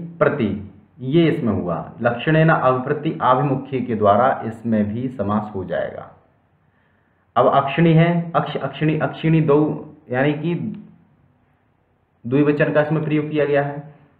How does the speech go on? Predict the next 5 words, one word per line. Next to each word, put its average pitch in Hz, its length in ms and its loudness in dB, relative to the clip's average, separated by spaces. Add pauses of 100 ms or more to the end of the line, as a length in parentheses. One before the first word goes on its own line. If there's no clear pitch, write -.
(120)
तो 123 60 0
हम 143 440 0 (800)
द्विवचन 117 480 2
का 104 80 4
इसमें 123 480 -2